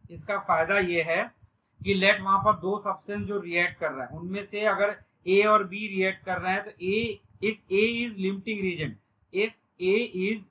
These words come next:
limiting reagent, तो होगा क्या वहां पर? If A is limiting reagent,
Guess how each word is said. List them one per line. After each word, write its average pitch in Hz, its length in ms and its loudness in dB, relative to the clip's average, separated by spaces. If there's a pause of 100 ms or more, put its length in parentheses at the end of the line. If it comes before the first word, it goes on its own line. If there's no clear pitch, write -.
(220)
limiting 196 420 -4
reagent, 160 440 -4 (340)
तो 196 80 0 (100)
होगा 202 300 8
क्या 220 240 6
वहां 214 180 4 (100)
पर? 240 100 2 (420)
If 185 120 -6 (120)
A 196 120 2 (140)
is 208 160 0
limiting 202 380 -8
reagent, 220 340 -2